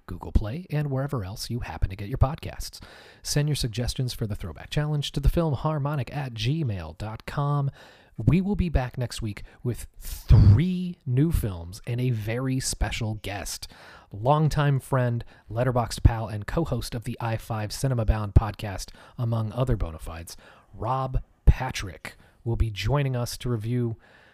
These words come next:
the second installment of Steve McQueen's Small Axe series, Lovers Rock, the new Ron Howard-directed Appalachian train wreck that's getting buzz for all the wrong reasons,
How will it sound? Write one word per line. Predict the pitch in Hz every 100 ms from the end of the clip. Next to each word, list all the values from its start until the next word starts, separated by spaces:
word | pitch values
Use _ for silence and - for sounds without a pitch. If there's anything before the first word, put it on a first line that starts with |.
| _
the | 117 113
second | - 117 120
installment | 110 104 - 104 104 -
of | 107 -
Steve | - - 120
McQueen's | 110 - 117 107 101
Small | - 107 98
Axe | 98 -
series, | - 95 90 92 - _ _ 110 101
Lovers | 101 80 80 -
Rock, | 117 165 - - - _ _ _ _ _ _
the | 123 123
new | 127
Ron | 117 107 104
Howard-directed | - 135 127 120 120 117 117 -
Appalachian | 117 - 117 113 - 104
train | - - 143 135
wreck | 139 123 -
that's | 113
getting | - 117 113
buzz | 107 110 110
for | - 143
all | - 113
the | 110
wrong | 110 104 95
reasons, | 101 92 92 90